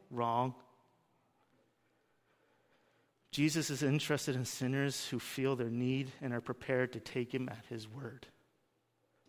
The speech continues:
Trust, believe the good news of Jesus Christ. Christ died for your sins and he rose again. Trust him. Take him at his word. Worship him.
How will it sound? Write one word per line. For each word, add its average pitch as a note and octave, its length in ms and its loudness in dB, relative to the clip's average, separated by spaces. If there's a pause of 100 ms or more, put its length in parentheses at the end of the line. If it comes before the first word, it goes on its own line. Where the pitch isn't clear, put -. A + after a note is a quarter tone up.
(1080)
Trust, - 580 2 (240)
believe A2+ 680 -2 (120)
the C3 80 -2
good C3+ 220 2
news C3+ 280 2
of A#2 80 -2
Jesus A#2+ 300 -8
Christ. A2 420 -4
Christ - 400 2
died C3 300 2
for C#3+ 160 -4
your C#3+ 100 -2
sins D3 320 -4
and A2 100 -6
he A#2+ 100 -4
rose A2 280 -4
again. A2+ 400 -2 (380)
Trust - 420 0
him. B2+ 120 -12 (760)
Take C#3+ 260 2
him A#2+ 120 -2
at A2+ 140 -4
his A2 180 -10
word. - 300 -14 (1000)
Worship C3+ 460 0
him. A2 120 -14